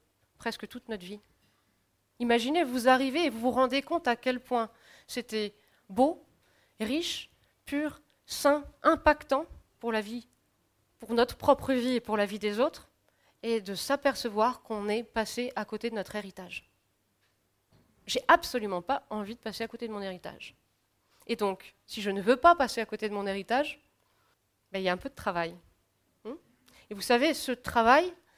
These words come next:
c'est un sacrifice. Parce que quand vous allez découvrir votre véritable identité, Jésus, quand il était sur terre, il vivait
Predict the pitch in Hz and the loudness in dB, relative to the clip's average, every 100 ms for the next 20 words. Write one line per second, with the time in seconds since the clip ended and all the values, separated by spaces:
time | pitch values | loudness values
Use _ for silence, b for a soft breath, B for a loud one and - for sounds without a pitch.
0 | b b - 233 226 - 220 - 247 - | b b 0 4 4 2 -2 -2 -6 -4
1 | 277 - - - _ _ _ 233 - 226 | -4 -4 -8 -18 _ _ _ -6 -2 0
2 | 202 - _ _ _ _ _ _ _ _ | 0 -6 _ _ _ _ _ _ _ _
3 | b b b _ 339 330 277 254 247 247 | b b b _ 2 4 6 6 6 0
4 | 202 - - 285 285 226 226 - - 240 | 0 0 2 0 2 4 2 0 -4 0
5 | 226 226 220 202 196 202 - 294 330 311 | 0 0 -2 0 -4 -6 -8 -6 -6 -6
6 | 208 262 240 269 220 233 208 233 - - | -2 -2 -2 0 -2 -2 -2 -2 -2 0
7 | 208 165 - _ _ 202 202 208 233 240 | 0 0 -6 _ _ -8 -4 2 2 2